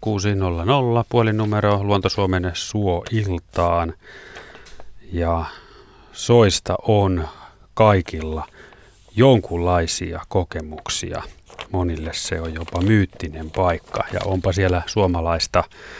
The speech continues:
hiihtourheiluakin aikaan saatu.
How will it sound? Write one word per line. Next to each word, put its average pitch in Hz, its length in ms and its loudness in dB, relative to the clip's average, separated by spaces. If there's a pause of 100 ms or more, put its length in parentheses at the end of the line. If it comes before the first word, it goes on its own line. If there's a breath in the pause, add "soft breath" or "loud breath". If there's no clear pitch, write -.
(480 loud breath)
hiihtourheiluakin 90 1300 4
aikaan 87 540 0
saatu. 95 500 4